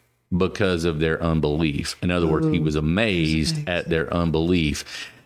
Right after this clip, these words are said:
Speaker 1: And he went among, he went about among the villages teaching. Jesus was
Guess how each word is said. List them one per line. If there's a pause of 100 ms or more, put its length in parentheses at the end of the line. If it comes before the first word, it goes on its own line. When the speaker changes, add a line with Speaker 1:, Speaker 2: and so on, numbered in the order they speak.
Speaker 1:
And
he
went
among,
he
went
about
among
the
villages (160)
teaching. (440)
Jesus
was